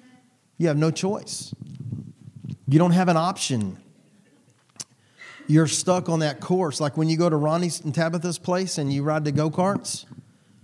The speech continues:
you gotta stay on the track. You gotta stay on that course. Because if you get off, then Ronnie's gotta come put you out of the grass 'cause you can't go nowhere.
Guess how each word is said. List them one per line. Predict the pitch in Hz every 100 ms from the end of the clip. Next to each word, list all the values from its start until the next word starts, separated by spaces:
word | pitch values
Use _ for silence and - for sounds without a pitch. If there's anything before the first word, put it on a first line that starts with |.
| - _ -
you | 147
gotta | 170
stay | 160 180
on | 170 160
the |
track. | 127 175 180 120
You | 131
gotta | 147 170
stay | - 170
on | 151
that | 135
course. | - 180 180 120 - - - _ _ _ _
Because | 147 135 147
if | 151 151
you | 147
get | 147
off, | 170 190 170
then | 147
Ronnie's | 156 165
gotta | 147 151
come | 160 151
put | 165 -
you | 156
out | 143
of |
the | 139
grass | 143 175 185
'cause | - 135
you | 135
can't | 147
go | 143 175
nowhere. | 175 123 104 107